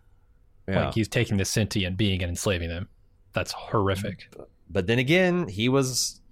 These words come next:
Speaker 1: kind of enslaved before he had a choice, chance to consent in terms of, like, you know, being forced to rule the guest. So it's like,
Speaker 2: Sure, pay
Speaker 1: but
Speaker 2: it
Speaker 1: he
Speaker 2: forward,
Speaker 1: had the
Speaker 2: <laughs> I
Speaker 1: most
Speaker 2: guess.
Speaker 1: agency. Yeah, if you wanna blame, he had the most agency.
Speaker 2: <laughs> Uh, totally, yeah.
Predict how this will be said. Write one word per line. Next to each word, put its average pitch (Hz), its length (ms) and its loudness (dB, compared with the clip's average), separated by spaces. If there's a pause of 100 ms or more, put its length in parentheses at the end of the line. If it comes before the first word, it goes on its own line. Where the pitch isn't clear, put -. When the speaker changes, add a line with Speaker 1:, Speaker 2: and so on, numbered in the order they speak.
Speaker 1:
kind 120 200 2
of 120 140 2
enslaved 123 720 2 (300)
before 120 340 4
he 160 200 4
had 101 180 6
a 90 40 0
choice, 90 460 -4
chance 92 340 -2
to 87 80 -10
consent 80 540 -6
in 82 80 -8
terms 90 380 -4
of, 87 300 -2
like, 87 280 -2
you 92 100 -2
know, 90 80 -2
being 90 540 -6 (280)
forced 104 340 0
to 107 80 -4
rule 104 180 0
the 101 60 -2
guest. 110 220 0
So 127 60 0
it's 113 100 -10
like, 117 340 2 (680)
Speaker 2:
Sure, 113 380 0 (120)
pay - 120 2
Speaker 1:
but 214 100 8
Speaker 2:
it 185 60 4
Speaker 1:
he - 80 6
Speaker 2:
forward, 277 140 6
Speaker 1:
had 220 220 6
the 165 100 4
Speaker 2:
<laughs> 180 120 4
I 175 60 6
Speaker 1:
most 175 160 4
Speaker 2:
guess. 151 80 4
Speaker 1:
agency. 92 800 0
Yeah, 175 200 6
if 170 80 2
you 208 80 6
wanna 214 160 6
blame, 160 300 4
he 170 80 6
had 160 160 4
the 147 60 2
most 113 340 4
agency. 80 480 -4
Speaker 2:
<laughs> 165 200 2
Uh, - 40 0
totally, 90 460 2
yeah. 92 220 -2